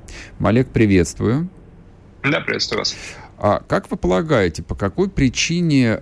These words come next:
Speaker 1: а, опять, а, у американцев возникла тема,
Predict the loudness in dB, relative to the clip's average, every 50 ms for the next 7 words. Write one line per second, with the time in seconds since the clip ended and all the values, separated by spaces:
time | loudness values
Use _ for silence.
0 | -4 -4 -2 0 2 2 2 4 4 2 2 2 0 0 -2 0 2 2 2 2
1 | 2 0 -4 -8 -6 -4 -2 0 0 2 2 2 2 2 2 2 2 2 2 0
2 | 0 0 0 0 0 0 -2 -2 0 2 2 2 2 2 0 -2 0 0 0 0
3 | 0 -2 -2 0 0 2 4 4 4 4 4 2 2